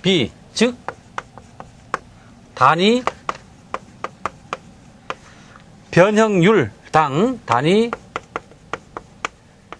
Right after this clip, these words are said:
단위 변형률당 응력을, 응력을, 자, 그 재료의,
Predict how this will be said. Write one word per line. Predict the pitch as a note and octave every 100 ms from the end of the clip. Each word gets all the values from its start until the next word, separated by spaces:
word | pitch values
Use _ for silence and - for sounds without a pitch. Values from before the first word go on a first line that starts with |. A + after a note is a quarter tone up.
| - - - - - - - - - - - - - - - - - - - - - - - - - - - - - - -
단위 | C#3 F3 G3+
변형률당 | F3 D#3+ E3 F3+ F3 E3+ E3 E3 G3+ A#3+ - - - - -
응력을, | A#3+ B3 A3 E3 G3+ B2 - - - - - - - - - - - - - - - - - - - - - - - - - - -
응력을, | D#3 D#3+ D3+ C3 D#3+ A3+ - - - -
자, | D3+ C3+ -
그 | - G3 A#3+ A#3+
재료의, | - D#3 D#3+ F3+ E3+ G#3 B3 B3+